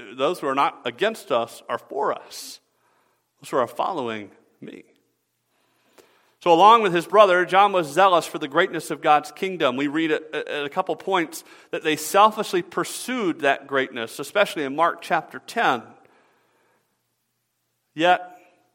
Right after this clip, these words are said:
he was not unchanged by Jesus, and John became a humble, loving servant of the Lord. I mean, goodness sakes, we get to the Gospel of John,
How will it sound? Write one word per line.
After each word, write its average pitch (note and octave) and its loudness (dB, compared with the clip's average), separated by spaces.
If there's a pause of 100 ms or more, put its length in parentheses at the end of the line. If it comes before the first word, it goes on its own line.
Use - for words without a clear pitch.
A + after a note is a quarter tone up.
(240)
he E3+ -12
was D3+ -10
not F3 -2
unchanged D3+ -6
by A#2 -4
Jesus, A2+ -14 (800)
and A#2+ -12
John D#3+ 0
became D#3 -8
a B2+ -6
humble, E3+ -4 (320)
loving C#3+ -2
servant B2+ -6 (380)
of A2+ -14
the A2 -14
Lord. A#2 -12 (1160)
I - -6
mean, B2+ -4
goodness C#3 -6
sakes, D3 -4
we C3 -10
get C#3 -4
to C#3 -10
the A#2 -8
Gospel B2+ -4
of G#2 -14
John, A#2+ -4